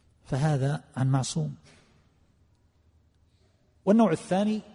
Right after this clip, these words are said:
عن غير المعصوم، عن غير المعصوم، عن آحاد الناس. وكلام الناس ليس بحجة رسالية، يعني ليس بحجة من حيث هو،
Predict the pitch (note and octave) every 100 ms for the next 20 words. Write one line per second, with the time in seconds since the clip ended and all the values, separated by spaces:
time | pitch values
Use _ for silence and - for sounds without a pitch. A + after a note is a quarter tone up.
0 | - C#3+ C3 E3+ D3+ C3 A#2+ - G#2 F2
1 | - - - - _ _ _ _ _ _
2 | _ _ _ _ - B2 C3+ A#2+ A2 G2+
3 | - D3+ G#3 - - - _ _ _ _
4 | _ _ _ _ _ _ _ _ - G#3+
5 | G#3 D#3 - D#3 C#3+ D#3 E3+ - - -
6 | _ _ _ _ _ _ _ _ _ _
7 | _ _ _ F3 D3+ D#3 B2+ A#2 A2 C3
8 | E3+ - - A3 C4+ - E3+ E3 F#3+ D3
9 | D3+ C#3+ B2+ A#2+ C3 A#2+ A#2+ - - -
10 | - _ _ _ _ _ - C3 D3+ G3+
11 | F3+ D#3+ - A3 E3+ F3+ D#3+ - D#3+ E3
12 | D3 F3